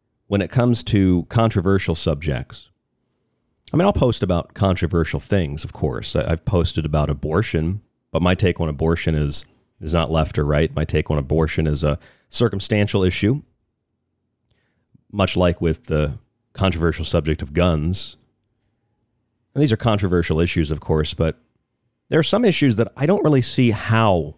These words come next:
they're controversial. Like, for example, I don't understand how climate change is a controversial subject.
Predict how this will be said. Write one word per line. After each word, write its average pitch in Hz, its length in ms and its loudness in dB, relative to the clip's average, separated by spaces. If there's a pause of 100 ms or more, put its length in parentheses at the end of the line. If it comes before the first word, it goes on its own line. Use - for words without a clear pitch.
(180)
they're 87 240 0
controversial. 76 920 -2 (1400)
Like, 143 100 0
for 202 100 4
example, 117 460 2
I 120 80 2
don't 190 140 4
understand 131 400 2
how 104 460 2 (1300)
climate 131 800 0 (280)
change 87 560 0
is 82 140 0
a 85 60 0
controversial 85 960 0 (100)
subject. 76 720 -4